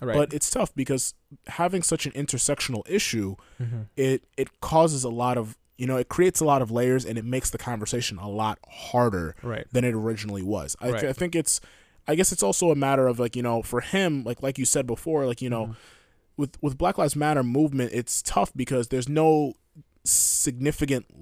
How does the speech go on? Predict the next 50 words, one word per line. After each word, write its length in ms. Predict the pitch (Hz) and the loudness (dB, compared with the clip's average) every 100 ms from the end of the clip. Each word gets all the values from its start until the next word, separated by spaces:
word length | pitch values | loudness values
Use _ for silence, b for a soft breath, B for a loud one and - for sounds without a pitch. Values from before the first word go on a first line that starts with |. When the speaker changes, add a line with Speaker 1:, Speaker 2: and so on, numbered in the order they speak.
| 104 | -6
Speaker 2:
leader. 340 | 113 135 170 208 | -2 2 2 2
Like, 100 | 139 | 2
there's 140 | 139 139 | 2 4
Speaker 1:
Right, 60 | |
Speaker 2:
no, 100 | 165 | 6
like, 180 | 156 131 | 6 4
there's 160 | 127 151 | 2 2
Speaker 1:
right. 100 | 147 | 0
Speaker 2:
no 60 | 135 | 0
M 100 | 139 | 0
L 140 | 117 | 0
K, 300 | - - 110 | -2 -4 -6
there's 180 | 90 117 | -2 0
no 220 | 139 127 | 0 0
Speaker 1:
Mm-hmm. 80 | 117 | 0
Speaker 2:
Malcolm 360 | 117 123 117 117 | -2 -2 -4 -4
X, 300 | 104 - - | -4 -4 -4
right? 280 | 113 127 B B B - | -2 -2 B B B -4
And 140 | 131 | -2
by 120 | 127 117 | 0 0
having 360 | - 254 214 | 2 2 2
that, 180 | 147 135 | 0 -2
it 160 | 113 95 | -4 -6
helps. 600 | - 220 - - - - - | -2 0 0 0 -2 -4 -4
Like, 100 | 123 | -2
Speaker 1:
Right. 80 | 110 | 2
Speaker 2:
you 80 | 143 | 4
know, 120 | 139 | 4
it 60 | 120 | 4
helps 260 | 202 - | 2 2
because 300 | 147 147 131 | 0 0 0
you 80 | 151 | -2
can't 300 | - 170 131 | -4 -4 -2
just 260 | 131 127 - | -2 0 -2
shut 320 | - 160 - | 0 0 0
down 240 | 131 135 127 | -2 0 0
a 40 | |
movement 480 | 123 160 139 120 117 b b - | 6 6 6 0 -4 b b -2
and 240 | 135 117 | 0 2
Speaker 1:
By 100 | 131 | 2
Speaker 2:
by 40 | 123 | 4
removing 180 | 123 147 | 4 4
Speaker 1:
eliminating 240 | 123 120 | 4 4
Speaker 2:
one 100 | 113 | 2
Speaker 1:
one 100 | 113 | 2
Speaker 2:
person. 380 | 156 - - 104 | 2 2 -2 -4
Speaker 1:
person, 100 | 101 | -6
yeah. 160 | 101 92 | -8 -8
Speaker 2:
Exactly. 540 | 123 123 135 120 92 - b b | -6 -2 -2 -4 -10 -14 b b
But 560 | 120 147 233 151 147 | -6 2 4 4 0